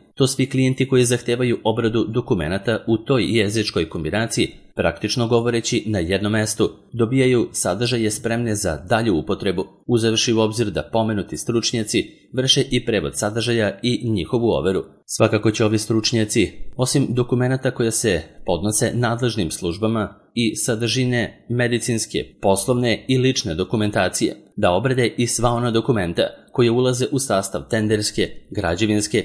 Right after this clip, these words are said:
i tehničke dokumentacije. U ponudi su i direktni prevodi pravnih akata sa latinskog jezika na engleski, a shodno zahtevima se obrađuju i svi sadržaji iz domena nauke i obrazovanja, kao i svaki drugi dokument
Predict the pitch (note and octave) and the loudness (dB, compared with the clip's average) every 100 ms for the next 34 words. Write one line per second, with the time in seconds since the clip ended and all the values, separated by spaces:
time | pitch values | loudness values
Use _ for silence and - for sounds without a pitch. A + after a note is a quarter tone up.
0 | - C#3 C3+ F2 - G2 - F#2+ G2 G#2 | 0 -2 0 -2 -2 -4 -2 -2 0 -2
1 | F#2+ F#2+ F2 - G2 - - _ B2 B2 | 0 0 0 0 -2 -4 -20 _ -2 2
2 | A2+ A2 A2 - A2 F2 - B2+ A#2 A#2 | 4 4 2 2 2 0 -4 -2 0 2
3 | A#2 B2 - A#2+ A#2 A#2+ B2 B2 G#2+ F2 | 2 2 2 2 2 2 2 2 2 2
4 | F#2+ A#2+ A2 A#2 A#2 F#2+ - - - A2+ | 2 0 0 2 4 2 0 0 2 2
5 | G2+ A2+ A#2 B2+ - C3 A#2 G2+ A#2 C#3+ | 2 2 2 2 2 2 2 2 0 0
6 | A#2+ F2+ F#2 F#2+ - - - _ A#2 - | 0 0 0 0 -2 -6 -8 _ -4 0
7 | C3+ B2+ A#2 A2+ G2+ B2 A#2+ A2 - A2 | 0 0 2 0 0 0 2 0 0 0
8 | - F2+ E2 F#2 A2 G#2 - - _ B2+ | 0 -2 0 0 2 2 0 -6 _ 0
9 | A2+ - C3 - A2 B2 B2 A2+ G#2+ A#2+ | 2 2 0 2 0 0 0 0 0 0
10 | A2+ A2 A#2+ A#2+ E2+ E2 F2 - G#2+ - | -2 0 0 0 -2 0 -2 0 -2 2
11 | A2 G#2+ G#2+ G#2+ G2+ G2+ G2 - - - | 0 2 0 0 0 0 -2 -6 -16 -2
12 | A#2 A2 - A2+ A#2+ A#2+ A2+ A2 - A#2 | 2 4 4 2 2 2 2 0 0 2
13 | A2 | 2